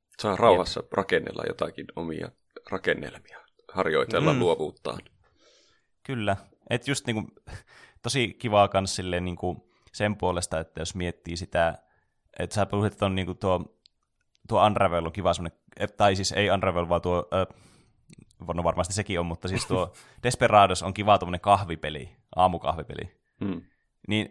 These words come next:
Speaker 3: mun, mun mielestä tämmöisissä peleissä on kans semmonen samanlainen, tiedätkö, että sä vaan niinku, okei, sä pistät sen pelin päälle ja sitten, hmm, alat miettiä, että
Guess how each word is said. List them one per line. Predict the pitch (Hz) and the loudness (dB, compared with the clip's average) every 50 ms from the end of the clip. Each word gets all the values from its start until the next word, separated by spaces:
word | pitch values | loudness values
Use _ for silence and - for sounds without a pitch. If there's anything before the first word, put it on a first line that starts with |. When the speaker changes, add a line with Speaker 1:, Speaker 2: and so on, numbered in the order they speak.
| - - - | -10 -18 -18
Speaker 3:
mun, | 57 - 92 110 135 | -14 -6 -4 -2 -2
mun | 143 135 135 151 | 0 0 0 0
mielestä | 165 170 - 123 | 0 -2 0 2
tämmöisissä | 123 127 127 123 117 - - 101 | 2 4 4 2 0 -4 -4 -4
peleissä | - 101 95 90 87 - - 90 | -2 -2 0 0 0 0 -2 -2
on | 90 | 0
kans | - 98 101 101 92 - | 2 2 2 2 0 -2
semmonen | - 85 85 80 | -4 -4 -4 -4
samanlainen, | - 95 92 92 85 85 85 82 82 80 | -2 0 0 0 0 0 0 -4 -4 -4
tiedätkö, | 87 87 - - 92 | -6 -6 -6 -8 -8
että | - | -6
sä | 139 135 120 | -4 -2 0
vaan | 123 113 | 0 -2
niinku, | 107 - 101 98 - _ _ _ - | -2 -4 -8 -10 -10 _ _ _ -12
okei, | 110 - 117 | -6 -4 -4
sä | 107 113 | -2 -2
pistät | 107 107 - - - | -4 -6 -8 -10 -12
sen | - 90 82 | -12 -12 -10
pelin | - 135 139 131 110 | -10 -8 -8 -8 -6
päälle | - 110 104 101 98 95 82 | -2 0 2 2 2 2 0
ja | 85 | -2
sitten, | 98 - - - 98 | -4 -6 -8 -6 -4
hmm, | 104 101 92 87 82 - - _ - - | -4 -4 -4 -6 -8 -12 -18 _ -6 -4
alat | 92 - - | -4 -4 -2
miettiä, | 110 107 98 - 85 | -4 -4 -4 -6 -8
että | - 87 | -12 -12